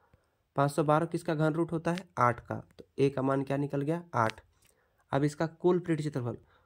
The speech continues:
क्या होता है, सिक्स ए स्क्वायर, ठीक है, तो सिक्स का सिक्स, ए माने आठ, तो आठ का स्क्वायर, आठ का स्क्वायर कितना होता है, चौंसठ, और चौंसठ और छः को गुना करो, छः चौक चौबीस और छः चौक छत्तीस, छत्तीस और दो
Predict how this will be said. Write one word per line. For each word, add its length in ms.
क्या 100
होता 180
है, 60
सिक्स 580
ए 360
स्क्वायर, 540
ठीक 120
है, 140
तो 80
सिक्स 320
का 180
सिक्स, 420
ए 180
माने 280
आठ, 340
तो 100
आठ 200
का 160
स्क्वायर, 360
आठ 180
का 140
स्क्वायर 220
कितना 200
होता 200
है, 140
चौंसठ, 500
और 120
चौंसठ 440
और 100
छः 160
को 100
गुना 220
करो, 200
छः 200
चौक 180
चौबीस 460
और 80
छः 140
चौक 200
छत्तीस, 440
छत्तीस 360
और 140
दो 140